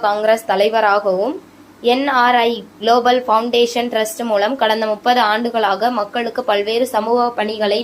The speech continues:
மேற்கொண்டு வரும் கிருஷ்ணகிரியை சேர்ந்த என் ஆர் ஐ பில்டர்ஸ் மற்றும் ரியல் எஸ்டேட் தொழில் செய்து வரும் தொழில் அதிபருமான ரோஷன் ரஜித் அவர்களின் சமுதாய பணிகளை பாராட்டி, சமூக நுகர்வோர் நல பாதுகாப்பு நல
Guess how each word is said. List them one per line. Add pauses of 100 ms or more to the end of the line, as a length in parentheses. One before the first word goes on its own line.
மேற்கொண்டு
வரும் (480)
கிருஷ்ணகிரியை
சேர்ந்த (240)
என் (140)
ஆர்
ஐ (120)
பில்டர்ஸ் (120)
மற்றும் (380)
ரியல்
எஸ்டேட்
தொழில்
செய்து
வரும்
தொழில்
அதிபருமான (200)
ரோஷன்
ரஜித்
அவர்களின்
சமுதாய (120)
பணிகளை (140)
பாராட்டி, (560)
சமூக
நுகர்வோர்
நல (140)
பாதுகாப்பு
நல